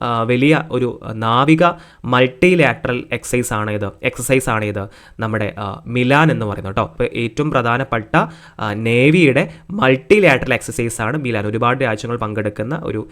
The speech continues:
എക്സസൈസ് ആണ്. ഇത്തവണ അത് വിശാഖപട്ടണം വെച്ചിട്ടാണ്, ആ, രണ്ടായിരത്തി ഇരുപത്തിനാല് ഫെബ്രുവരി മാസത്തില് വിശാഖപട്ടണത്ത് വെച്ചിട്ടാണ് ഈ ഒരു എക്സസൈസ് നടന്നിട്ടുള്ളത്.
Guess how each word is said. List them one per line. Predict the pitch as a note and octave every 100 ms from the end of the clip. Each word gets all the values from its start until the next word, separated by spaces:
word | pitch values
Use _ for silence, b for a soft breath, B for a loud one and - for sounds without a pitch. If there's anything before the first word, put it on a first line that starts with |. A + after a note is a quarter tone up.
| B -
എക്സസൈസ് | - G#2+ A2+ A2+
ആണ്. | G#2+ D#3 D#3+ B C#3
ഇത്തവണ | C#3 D#3 B2+
അത് | A#2 E3+ D#3+ -
വിശാഖപട്ടണം | A#2 A#2 C3 C3+ D3+ D#3 C#3+
വെച്ചിട്ടാണ്, | A#2 A2+ G#2+ - -
ആ, | G#2+ G#2+ G#2+
രണ്ടായിരത്തി | A2+ B2 -
ഇരുപത്തിനാല് | B2 A#2+ A2+ C3
ഫെബ്രുവരി | D#3+ G#2+ A#2+ C#3+
മാസത്തില് | C3+ A2 - A#2 E3+ B B B2+
വിശാഖപട്ടണത്ത് | - C#3+ D#3 E3+ E3 D#3+
വെച്ചിട്ടാണ് | D#3 B2+ A2+ A2+ C#3+
ഈ | B2
ഒരു | A2+
എക്സസൈസ് | - G#2+ G#2+ D#3+
നടന്നിട്ടുള്ളത്. | E3+ D3+ A#2 G2+ G2